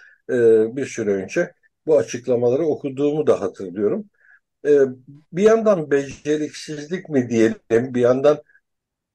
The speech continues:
bilemiyorum. E, imkanlar doğdu. İmkanlar doğunca bunlardan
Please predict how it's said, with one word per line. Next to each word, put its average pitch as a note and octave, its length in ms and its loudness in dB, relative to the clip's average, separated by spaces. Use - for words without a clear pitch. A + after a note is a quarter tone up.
bilemiyorum. A2 720 0
E, G#2 420 2
imkanlar D#3+ 680 -2
doğdu. B2+ 240 -4
İmkanlar D3+ 960 -4
doğunca D#3 480 -6
bunlardan D3+ 640 0